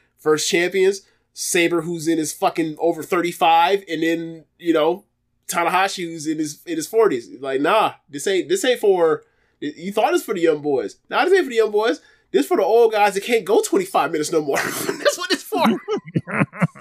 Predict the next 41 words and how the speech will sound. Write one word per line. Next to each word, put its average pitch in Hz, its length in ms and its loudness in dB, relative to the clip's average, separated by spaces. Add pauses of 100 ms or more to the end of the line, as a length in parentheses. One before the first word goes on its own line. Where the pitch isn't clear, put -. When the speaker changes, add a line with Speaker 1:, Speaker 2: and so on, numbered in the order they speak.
(760)
Speaker 1:
You 294 100 -4
get, 427 180 2
you 427 80 0
Speaker 2:
Slaps 294 340 2
Speaker 1:
get 285 100 0
your, 202 120 4
Speaker 2:
her 349 60 2
head. 254 180 6
Speaker 1:
you 339 120 6
get 330 120 2
your, 294 200 4 (180)
you 311 120 6
get 320 120 2
your, 269 260 4 (260)
your, 262 280 4 (100)
your 247 260 4
short 330 380 4
sprint 311 380 -2
title 302 300 4
match. 226 300 -6
Like, 247 180 -2
this 339 120 4
is 294 60 2
another, 294 220 2
this 277 160 -8
is 302 120 -4
like 277 160 0
a 247 60 2
championship, 302 520 0 (100)
like 226 180 2
a, 220 220 0
another 277 260 2
excuse 285 240 0
to 247 60 -14
do 269 140 0
another, 254 260 0
another 254 400 -2
division. 202 340 2 (280)
Fine 320 200 4
by 294 140 2
me. 277 320 0